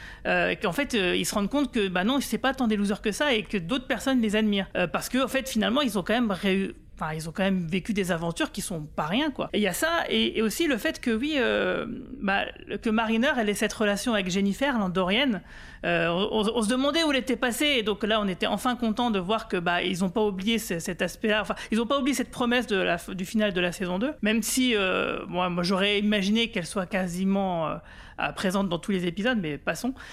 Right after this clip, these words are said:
Mais du coup, c'est bien parce que ça fait quand même évoluer le personnage de Mariner qui, euh, comme le dit Boimler, euh, on est content pour elle de voir que, voilà, elle essaye d'avancer, qu'elle essaye de grandir, quoi,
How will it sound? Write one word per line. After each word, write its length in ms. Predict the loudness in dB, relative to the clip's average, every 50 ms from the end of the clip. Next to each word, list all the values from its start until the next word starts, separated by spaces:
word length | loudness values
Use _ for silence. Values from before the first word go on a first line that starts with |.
| -8 -4 -2
Mais 60 | -2
du 80 | 0 2
coup, 80 | 2
c'est 140 | 0 2 2
bien 120 | 2 0 0
parce 120 | 0 -2
que 80 | -2 -2
ça 100 | -2 -2
fait 120 | 0 -2
quand 140 | 0 0 0
même 160 | 0 0 0 0
évoluer 420 | 0 0 2 2 2 2 2 2
le 60 | 2
personnage 300 | 0 -2 0 0 0 0
de 80 | 2 2
Mariner 400 | 2 2 2 2 2 2 2 0 -2 -4
qui, 240 | -4 -2 0 2 2
euh, 80 | 2 0 -2 -6 -12 -20 -20 -6 -4
comme 160 | 0 0 2
le 80 | 2 2
dit 120 | 2 2
Boimler, 380 | 2 2 2 2 2 2 2 2 2 0 -2 -4 -8 -14 -20 -20 -20 -12 -4 0
euh, 80 | 0 2 2
on 120 | 2 2
est 80 | 2 2
content 320 | 2 0 0 2 0 0 0
pour 220 | 0 0 2 2
elle 140 | 2 2 2
de 80 | 0 0
voir 300 | 0 0 -2 -4 -4 -4
que, 240 | -2 0 0 0 -2 -2 0
voilà, 280 | 2 2 2 2 2
elle 80 | 2 0
essaye 260 | 0 0 0 0 0
d'avancer, 580 | 2 2 2 2 2 0 0 0 0 0 0 0
qu'elle 140 | 0 -2 -2
essaye 180 | 0 0 0 0
de 100 | 0 0
grandir, 460 | 0 0 0 0 0 0 -2 -2 -2
quoi, 200 | 0 0 0